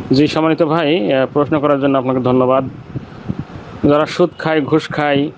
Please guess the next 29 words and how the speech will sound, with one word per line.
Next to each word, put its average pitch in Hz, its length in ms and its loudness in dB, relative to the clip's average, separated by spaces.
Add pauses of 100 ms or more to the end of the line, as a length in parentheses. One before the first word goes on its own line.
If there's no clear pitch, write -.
(500)
বা 131 220 0
হারাম 135 360 0
খায়, 127 280 -2
যারা 127 180 2
হারামখোর, 127 560 0 (960)
প্রথমত 165 340 2
তাদেরকে, 151 640 2
তাদের 139 200 2
কাছে 143 180 -2
দাওয়াত 139 340 2
পৌঁছাতে 151 380 0
হবে। 101 260 -4 (2250)
আমাদের 160 300 4
দেশের 170 300 4
অনেক 175 340 4
মানুষ 156 320 2
এখনো 160 280 2
জানে 139 240 2
না 143 240 2
যে 131 100 2
সুদী 147 300 2
ব্যাংকে 143 300 0
চাকরি 135 300 -2
করা 139 220 0
হারাম, 120 380 -2
এই 135 180 0
কথা 139 200 0
জানে 113 260 0
না। 95 100 -4